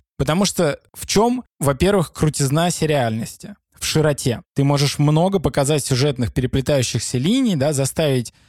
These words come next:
э, зрителя поверить во много в-, всяких интересных историй, моментов, да, показанных с разных углов. И при этом она как бы начала с этого. То есть у тебя в первой серии есть вот эта вот жуткая пьяница орущая, да, там есть этот,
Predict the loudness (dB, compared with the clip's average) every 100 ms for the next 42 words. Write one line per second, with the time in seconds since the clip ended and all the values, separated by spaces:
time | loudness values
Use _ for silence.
0 | -12 -4 0 0 0 0 0 -2 -4 -2
1 | 0 0 0 -2 -2 -2 0 0 -4 -8
2 | -20 -20 -10 -4 -4 -4 -4 -2 0 -2
3 | -2 -4 -4 -2 0 2 0 0 0 -2
4 | -2 -2 -2 -4 -6 -2 -2 -2 -4 -2
5 | 0 0 -2 -2 0 0 -4 _ -6 -2
6 | 0 0 0 -4 -4 -4 0 0 -2 0
7 | 0 0 -2 0 -2 -2 -4 -4 -8 -10
8 | -16 _ _ -2 0 0 0 0 0 0
9 | 2 0 0 2 2 2 0 -2 0 0
10 | 2 0 -2 -16 _ -2 2 4 2 2
11 | 0 2 2 2 2 0 0 2 2 0
12 | 0 -2 0 0 0 -2 0 -2 -2 -4
13 | -4 -8